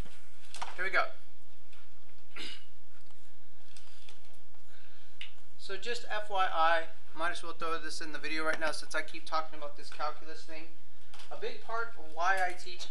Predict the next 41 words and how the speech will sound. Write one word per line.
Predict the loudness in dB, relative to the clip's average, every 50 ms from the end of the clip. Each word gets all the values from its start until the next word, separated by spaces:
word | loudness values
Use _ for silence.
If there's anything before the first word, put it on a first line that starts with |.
| 0 0
Pre-A | 0 0 0 0 0
P | 0 0
Algebra | 0 0 0 0 0 0
two | 0 0 0
this | 0 0 0 0 0
year | 0 0 0 0 0
is | 0 0
because | 0 0 0 0 0 0 0 0 0
I | 0 0 0
want | 0 0 0 0 0
to | 2 2 2
recruit | 2 0 0 0 0 0 0 0 0 0 0 0 0 0 0 0 0 2 2 2 2 2 2 2 2 2 2 2 0 0
numbers | 0 0 0 0 0 0 0 0 0 0
for | 0 0 0 0 0
calculus. | 0 0 0 0 0 0 0 0 0 0 0 0 2 2 2 2 2 2 0
There | 0 0
should | 0 0 0
be | 0 0
a | 0 0 0 0
lot | 0 0 0 0 0 0
more | 0 0 0 0
people | 0 0 0 0 0
in | 0 0 0
our | 0 0 0
calculus | 0 0 0 0 0 0 0 0 0 0
classes, | 0 0 0 0 0 0 0 0
A, | 0 0 0
B, | 0 0 0 0 0
and | 0 0
B, | 0 0 0 0
C, | 0 0 0 0 0 0 0 0 0 0 0 0 2 2 0 0
okay? | 0 0 0 0 0 0 0 0 0 0 0 0 0 0
I | 0
just | 0 0 0 0
had | 0 0 0 0 0 0 0 0 0 0 0 0 0
two | 0 0 0 0
students | 0 0 0 0 0 0 0 0 0 0 0 0
visit | 0 0 0 0 0 0
during | 0 0 0 0 0 0 0
lunchtime, | 0 0 0 0 0 0 0 0 0 0 0 0 0 0 0 0 0 0 0 0 0 0 0 0 0 0 0
and | -2 -2 -2 -2 0 0 0